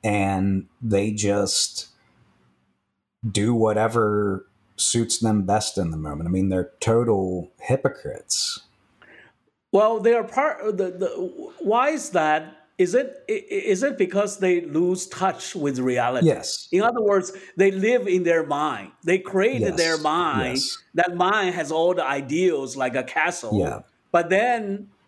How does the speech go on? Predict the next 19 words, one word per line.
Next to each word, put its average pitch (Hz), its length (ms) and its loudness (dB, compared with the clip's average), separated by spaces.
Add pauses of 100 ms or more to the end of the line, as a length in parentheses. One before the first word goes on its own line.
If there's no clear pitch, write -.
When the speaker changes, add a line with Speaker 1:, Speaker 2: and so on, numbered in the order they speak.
(120)
Speaker 2:
one 202 320 2
day 165 500 2 (420)
they 160 180 0
hit 196 300 -2
the 160 180 2
reality 156 540 0
themselves. 131 580 -4
Speaker 1:
Yeah. 78 200 -2 (760)
Speaker 2:
That 151 320 0
thing 151 220 -2
collapses. - 760 -6 (160)
Speaker 1:
Exactly. 92 560 -4 (880)
Speaker 2:
I 190 100 2
mean, 233 180 -2 (100)
it's, 196 340 -6
it's 180 220 -2
similar 202 360 0
thing, 180 300 0
like, 143 360 -4